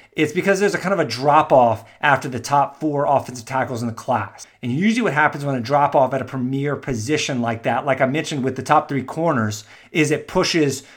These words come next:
the, uh, that, that position up. So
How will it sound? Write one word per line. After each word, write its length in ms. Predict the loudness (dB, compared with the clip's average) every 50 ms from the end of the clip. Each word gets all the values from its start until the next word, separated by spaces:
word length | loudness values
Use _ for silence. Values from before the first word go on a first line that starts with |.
| -20 _ -10
the, 380 | -4 -2 0 2 2 0 0 -2
uh, 280 | 0 2 2 2 2 0
that, 340 | 0 2 2 4 4 4 4
that 180 | 2 2 2
position 420 | 2 -2 -2 -2 -2 -2 -2 -4 -2 0
up. 280 | 0 0 -2 -4 -16 -20 _ _
So 560 | -4 0 4 6 6 6 4 2 -2 -6